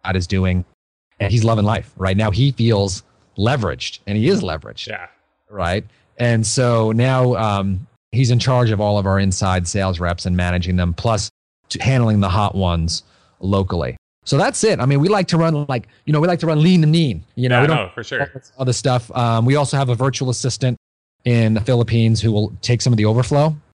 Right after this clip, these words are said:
Speaker 2: Okay.
Speaker 1: of calls. I do not recommend that if you're just starting out.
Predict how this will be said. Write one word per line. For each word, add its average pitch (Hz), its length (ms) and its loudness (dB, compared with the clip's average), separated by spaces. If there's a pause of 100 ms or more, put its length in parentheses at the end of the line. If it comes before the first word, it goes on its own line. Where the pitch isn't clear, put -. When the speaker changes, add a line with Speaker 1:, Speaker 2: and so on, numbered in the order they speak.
(340)
Speaker 2:
Okay. 101 160 -10
Speaker 1:
of 110 160 -2 (240)
calls. 113 320 -2 (720)
I 113 140 2
do 139 400 2
not 160 200 2
recommend 123 460 0
that 110 100 -2
if 107 140 -6
you're 107 80 -4
just 95 160 -6
starting 87 320 -4
out. 69 140 -12